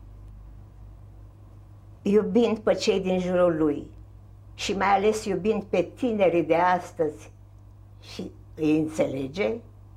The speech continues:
atunci toată lupta lui n-a fost zadarnică. Și el, actorul,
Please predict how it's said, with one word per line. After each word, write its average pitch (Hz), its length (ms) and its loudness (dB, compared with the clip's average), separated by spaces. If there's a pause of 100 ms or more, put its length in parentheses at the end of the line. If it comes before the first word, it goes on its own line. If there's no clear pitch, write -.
(200)
atunci 196 720 -2 (960)
toată 226 420 2
lupta 185 420 -2
lui 185 320 -2 (240)
n-a 175 180 0
fost 170 240 0
zadarnică. 151 880 0 (1400)
Și - 300 -8
el, 214 340 4 (580)
actorul, 196 720 0